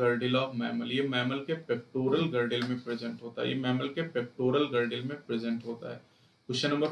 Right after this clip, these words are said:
फ़ोर्टीन पे चलते हैं। Golden rice is a transgenic crop of the future with the following improved trait। Golden rice क्या है? हाई vitamin A content हो जाएगा। In a type of apomixis known as ad-, adventivo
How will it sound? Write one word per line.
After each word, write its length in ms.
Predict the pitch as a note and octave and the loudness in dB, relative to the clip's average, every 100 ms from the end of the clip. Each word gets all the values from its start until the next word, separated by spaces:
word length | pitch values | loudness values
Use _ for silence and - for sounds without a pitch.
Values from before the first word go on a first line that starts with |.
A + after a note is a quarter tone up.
| - | 2
फ़ोर्टीन 340 | B2+ C3+ C#3+ | 0 2 0
पे 120 | D3 | 0
चलते 320 | C#3+ C3+ C3+ | 0 0 -2
हैं। 180 | C#3 C#3+ - _ _ _ _ _ _ _ _ | -8 -10 -16 _ _ _ _ _ _ _ _
Golden 600 | B2+ B2 C3 D3 D#3+ G#3+ F3+ | -10 2 6 6 8 4 6
rice 300 | C3 C#3+ C#3+ | 6 6 4
is 180 | D3+ F3 | 2 0
a 80 | F3 B2 | -2 0
transgenic 580 | B2 B2 B2+ D3 E3+ - | 2 2 0 0 -2 0
crop 320 | B2 B2 B2+ | 2 2 2
of 160 | B2+ C3 | 0 0
the 80 | D3 - | -2 0
future 340 | B2+ B2 D3+ C#3 | 0 2 0 0
with 100 | C#3 | -2
the 140 | D3 C#3+ - | -2 -4 0
following 480 | B2 B2 B2+ D#3 - | 2 4 0 0 -4
improved 480 | B2 B2 B2+ B2+ - B2 | -4 -4 0 0 0 -4
trait। 260 | B2 - C3+ | -4 -4 -2
Golden 380 | C3+ D3 E3 D#3 | 2 4 4 4
rice 320 | C3 B2+ - | 4 4 0
क्या 140 | C3 | 0
है? 240 | C#3+ E3 F#3 - - - - | 2 2 0 -8 -20 -20 -2
हाई 240 | B2+ C#3+ | 4 6
vitamin 540 | D#3 B2+ B2 B2+ C#3 C#3 - | 4 2 0 0 -2 -4 -4
A 180 | C3 B2+ | -2 -2
content 420 | A#2+ A#2 A#2+ A#2 | -2 -2 -2 -4
हो 100 | A#2+ | -6
जाएगा। 460 | A#2+ A#2 A#2+ A#2 - _ _ _ _ | -6 -6 -6 -8 -16 _ _ _ _
In 120 | C#3 E3+ | 0 2
a 80 | F#3 | 2
type 280 | B2+ B2 C#3 | 6 6 6
of 200 | D#3+ D#3+ B2+ | 2 2 0
apomixis 600 | B2+ B2+ B2+ B2 D#3+ D3+ | 2 2 2 0 -4 -2
known 180 | B2+ C3 | 0 2
as 140 | C#3+ D3+ - - A#2+ | 0 -2 -6 -4 2
ad-, 260 | B2 B2 - _ _ | 2 0 -6 _ _
adventivo 880 | A#2+ B2+ C3 C3+ D#3+ E3 - F3 F3+ | 2 2 2 0 2 2 4 6 6